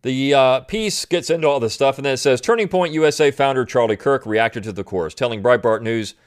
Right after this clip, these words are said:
'This is disgraceful. We must stop brushing aside these egregious examples of campus craziness as isolated incidents.'" Well, I agree with him.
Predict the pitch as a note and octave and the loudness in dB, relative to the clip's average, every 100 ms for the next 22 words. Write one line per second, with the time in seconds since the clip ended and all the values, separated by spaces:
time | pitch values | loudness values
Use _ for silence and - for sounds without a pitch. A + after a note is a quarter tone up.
0 | _ _ - C4+ F3+ A2+ G#2 - B3 B3+ | _ _ -6 -4 -4 -6 -8 0 0 0
1 | - C#2+ - _ - C#4+ C#4+ - G#3 A2 | -4 -14 -16 _ -12 -4 -2 0 -2 0
2 | C#3 F#3 G3 C3 D#3+ D#3+ C3+ B2+ G#2+ F#2+ | 0 0 -4 -4 0 0 0 -4 -6 -4
3 | A#2+ F3 D#3+ A2 G2 C#3 C#3 G#2+ G#2 - | -2 -2 -6 -10 -6 -4 -4 -6 -6 -4
4 | C3 B2 F#2+ - D3+ C3 G#2 G2 - - | -4 -4 -8 -2 -2 -2 -6 -8 -8 -10
5 | F#2+ C3 D3 C#3+ B2+ G2+ A#2+ F3 E2 C2 | -6 -6 -6 -2 -2 -2 -4 -6 -10 -14
6 | - A3 D3 F3 C#3 G#2+ G3+ D#3 F#2 B1+ | -6 -2 0 0 -2 -2 -4 -4 -10 -16